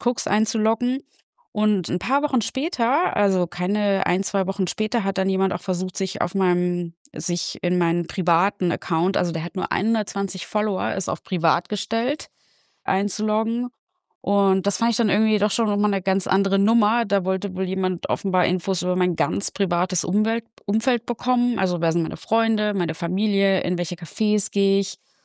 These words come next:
Und, äh, ja, also da wurde mir dann doch schon ein bisschen anders. Das ist alles in dem gleichen Zeitraum passiert, innerhalb von drei, vier Wochen. Und ich hab auch verschiedene andere Auffälligkeiten auf meinen Konten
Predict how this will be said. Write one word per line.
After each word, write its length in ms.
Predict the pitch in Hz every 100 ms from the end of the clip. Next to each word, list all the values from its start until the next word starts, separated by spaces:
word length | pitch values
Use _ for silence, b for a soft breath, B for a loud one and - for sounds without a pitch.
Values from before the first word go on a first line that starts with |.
| b b b
Und, 840 | - 190 190 185 180 185 180 - -
äh, 80 | 196
ja, 360 | 190 160 123 156 -
also 280 | 180 175 175 156 -
da 240 | - 185 190
wurde 200 | 208 196
mir 80 |
dann 160 | 196 196
doch 100 | 185
schon 320 | - 196 185
ein 160 | 175 175
bisschen 240 | 180 196
anders. 300 | - 165 143
Das 120 | 175
ist 80 | 170
alles 240 | - 180 196
in 60 |
dem 160 | 196 185
gleichen 340 | 175 180 208
Zeitraum 440 | 196 190 196 226 220
passiert, 400 | 226 - 226 202
innerhalb 340 | 208 190 185
von 160 | 196 185
drei, 220 | 175 180
vier 200 | - 180
Wochen. 380 | 190 - 202 254 - _ _ _ B B
Und 320 | 208 208 208
ich 120 | -
hab 120 | 214
auch 80 | 190
verschiedene 500 | - 202 - 202 208
andere 360 | 160 180 165 -
Auffälligkeiten 720 | 127 - 156 151 - 143 156
auf 160 | 139
meinen 220 | 160 147 147
Konten 640 | 147 143 - 147 143 143